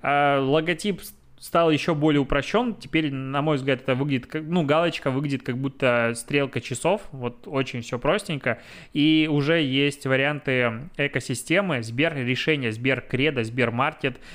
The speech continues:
Сбер здоровье, Сбер логистика, Сбер маркетинг. И будет дальше все это дело развиваться. По сути, это второй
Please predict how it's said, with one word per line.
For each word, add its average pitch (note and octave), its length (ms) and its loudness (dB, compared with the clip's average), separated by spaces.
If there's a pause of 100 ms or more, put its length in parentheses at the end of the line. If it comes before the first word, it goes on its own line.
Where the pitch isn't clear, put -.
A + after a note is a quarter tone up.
(120)
Сбер C3 320 0
здоровье, C3 520 0
Сбер A#2+ 260 0
логистика, B2 640 -2
Сбер B2+ 300 -2
маркетинг. B2 680 -4 (360)
И D#3+ 340 2
будет C3 340 2
дальше B2+ 320 0
все C#3 140 0
это B2 140 -4
дело A#2+ 200 2
развиваться. C#3+ 580 2
По B2+ 140 0
сути, F3+ 560 2 (380)
это D3 380 0
второй C#3+ 680 2